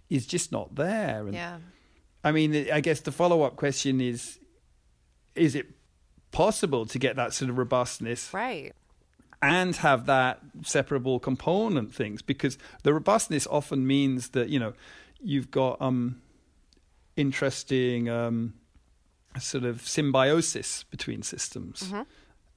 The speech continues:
Speaker 1: I don't know how that plays into intelligence, actually,
Speaker 2: Mm.
Speaker 1: um, i-, or natural intelligence necessarily, but it's certainly there in, um,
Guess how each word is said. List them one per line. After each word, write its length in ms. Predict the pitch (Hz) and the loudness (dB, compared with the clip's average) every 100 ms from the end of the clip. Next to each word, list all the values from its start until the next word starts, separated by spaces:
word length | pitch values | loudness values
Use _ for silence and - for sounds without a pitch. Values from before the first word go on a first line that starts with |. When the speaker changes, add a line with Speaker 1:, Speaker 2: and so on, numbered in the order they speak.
| _ _ _ _ - | _ _ _ _ 2
Speaker 1:
I 120 | 190 | 4
don't 180 | 226 196 | 6 4
know 100 | 180 | 2
how 200 | 175 170 | 4 4
that 180 | 156 - | 4 2
plays 260 | 160 143 | 2 2
into 220 | 139 131 | -2 -2
intelligence, 840 | 127 120 147 135 110 101 76 - - | -4 0 2 2 0 -6 -12 -8 -6
actually, 360 | - - 196 | -6 -6 -6
Speaker 2:
Mm. 360 | 180 165 160 160 | -6 -6 -8 -6
Speaker 1:
um, 380 | 117 120 120 127 _ _ _ _ _ _ _ 453 | -4 -4 -4 -8 _ _ _ _ _ _ _ -4
i-, 140 | 131 | -2
or 180 | 127 123 | 0 0
natural 380 | 123 110 123 113 | 0 -2 -4 -4
intelligence 560 | 113 120 113 107 104 | -2 -2 -2 -6 -8
necessarily, 640 | 117 - 120 127 113 107 117 | -8 -6 -4 -4 -4 -8 0
but 140 | 143 | 2
it's 180 | 147 131 | 2 2
certainly 300 | 175 165 160 | 2 4 4
there 340 | 143 143 135 | 4 4 4
in, 300 | 131 120 117 | 2 2 0
um, 680 | 113 113 110 110 107 110 | -2 -2 -2 -2 -2 -2